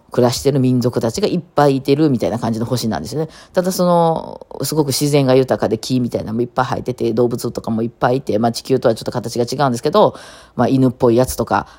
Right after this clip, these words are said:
あの、なんか馬っぽいやつとか、あとはなんか竜みたいなね、なんか、と-、恐竜っぽいものが飛んでいたりとか、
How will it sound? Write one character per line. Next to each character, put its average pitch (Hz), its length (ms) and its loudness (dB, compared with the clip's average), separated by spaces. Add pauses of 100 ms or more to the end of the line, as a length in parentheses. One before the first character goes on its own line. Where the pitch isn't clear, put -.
(100)
あ 120 120 -4
の、 - 480 -6
な 120 120 -6
ん - 20 -16
か 107 80 -2
馬 123 180 2
っ 117 100 -4
ぽ 123 120 4
い 113 60 2
や 120 100 0
つ - 100 -12
と 113 100 -2
か、 - 320 -4
あ - 80 -2
と 165 100 -2
は 120 80 2
な 123 80 -2
ん - 20 -4
か 120 100 0
竜 156 260 4
み 120 120 2
た 107 160 -2
い 92 40 -6
な 92 120 -4
ね、 135 160 -4
な 120 100 -4
ん - 40 -8
か、 - 280 -6
と-、 - 160 -10 (680)
恐 135 200 4
竜 123 120 4
っ - 20 2
ぽ 127 140 2
い 120 40 2
も 113 60 0
の 104 60 -2
が 101 100 0
飛 120 160 2
ん 120 60 2
で 113 100 4
い 107 80 0
た 95 120 -2
り 104 100 -2
と - 100 -6
か、 - 140 -4